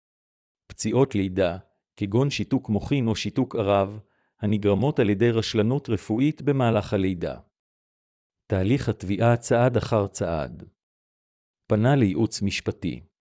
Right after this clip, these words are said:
אם אתה סבור שנפלת קורבן לרשלנות רפואית, הצעד הראשון הוא לפנות לייעוץ משפטי מעורך דין רשלנות רפואית מוסמך.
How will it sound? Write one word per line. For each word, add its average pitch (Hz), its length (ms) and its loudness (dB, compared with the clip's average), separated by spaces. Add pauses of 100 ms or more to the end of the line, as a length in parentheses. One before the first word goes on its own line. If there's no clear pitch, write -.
(760)
אם 123 160 2
אתה 147 180 0
סבור 110 460 0
שנפלת 120 560 0
קורבן 110 420 2
לרשלנות 113 640 -2
רפואית, 98 640 -4 (400)
הצעד 107 360 2
הראשון 139 520 2 (120)
הוא 120 140 0
לפנות 127 440 -2
לייעוץ 113 380 0
משפטי 123 540 -2
מעורך 117 420 0
דין 120 220 0
רשלנות 107 540 -2
רפואית 113 500 -2
מוסמך. 95 720 -6